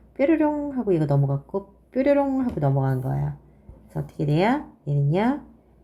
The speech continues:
A 플러스 B의 세제곱 마이너스 삼 에이 비의 A 플러스 B입니다. 넘어갔어요, 얘가요?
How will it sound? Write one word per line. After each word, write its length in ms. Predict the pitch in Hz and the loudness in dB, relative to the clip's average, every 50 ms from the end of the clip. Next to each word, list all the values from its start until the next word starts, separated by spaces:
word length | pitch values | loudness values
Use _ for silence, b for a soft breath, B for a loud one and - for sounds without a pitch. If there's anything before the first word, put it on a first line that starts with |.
| _ _ - - | _ _ -12 -6
A 240 | 170 170 175 180 180 | -2 -2 -2 -2 -4
플러스 400 | 180 - 190 185 180 180 - - - | -6 -4 -2 -2 -2 -4 -8 -14 -8
B의 520 | - 165 156 151 160 175 190 220 226 226 | -4 -2 0 2 2 0 0 -2 -4 -6
세제곱 800 | - - 220 208 208 - 190 196 165 170 190 202 - - _ _ | -10 -10 -10 -8 -6 -6 -4 -2 -2 -2 -4 -4 -8 -14 _ _
마이너스 760 | 139 143 143 139 147 165 185 196 196 190 190 - - - 180 | -2 0 2 2 2 2 2 0 -2 -4 -4 -8 -10 -10 -10
삼 380 | 180 190 202 202 208 226 226 - - - - - 156 | -6 -4 -4 -2 -2 -4 -6 -10 -14 -20 -14 -6 -2
에이 240 | 151 143 139 139 | 0 0 0 0
비의 400 | 143 139 139 151 170 196 240 240 - - - _ _ _ _ - _ _ _ | 0 -2 -2 0 0 -2 -4 -6 -10 -16 -20 _ _ _ _ -20 _ _ _
A 200 | 143 139 139 143 | -6 -6 -6 -6
플러스 280 | - - 180 170 - - 151 143 139 - | -8 -12 -16 -16 -12 -10 -10 -8 -8 -10
B입니다. 440 | - - 143 143 143 143 143 - - - - - - | -8 -2 0 2 2 2 0 -4 -10 -20 -20 -20 -10
넘어갔어요, 560 | - 139 139 135 131 135 - - - 143 139 139 | -6 -6 -6 -6 -6 -10 -12 -8 -4 -2 -2 -2
얘가요? 400 | 135 135 - 143 156 185 208 | -2 -4 -4 -4 -6 -6 -6